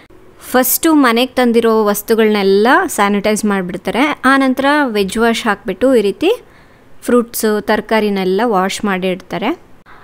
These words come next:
ರಾಜು ಒನ್ ಅವರಲ್ಲಿ ಇಷ್ಟೆಲ್ಲ shopping ಮಾಡಿದ್ದಾರೆ. but ನಾನಾಗಿದ್ರೆ ಬರೀ ತರಕಾರಿ ಒಂದೇ ತೊಗೊಂಬರ್ತಾ ಇದ್ದೆ.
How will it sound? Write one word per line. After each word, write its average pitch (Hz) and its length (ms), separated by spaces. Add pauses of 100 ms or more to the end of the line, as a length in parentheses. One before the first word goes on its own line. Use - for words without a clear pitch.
(280)
ರಾಜು 247 500
ಒನ್ 240 360
ಅವರಲ್ಲಿ 254 560
ಇಷ್ಟೆಲ್ಲ 226 400
shopping 226 400
ಮಾಡಿದ್ದಾರೆ. 208 400
but 208 320
ನಾನಾಗಿದ್ರೆ 220 920
ಬರೀ 208 220
ತರಕಾರಿ 226 480
ಒಂದೇ 208 300
ತೊಗೊಂಬರ್ತಾ 196 600
ಇದ್ದೆ. 226 320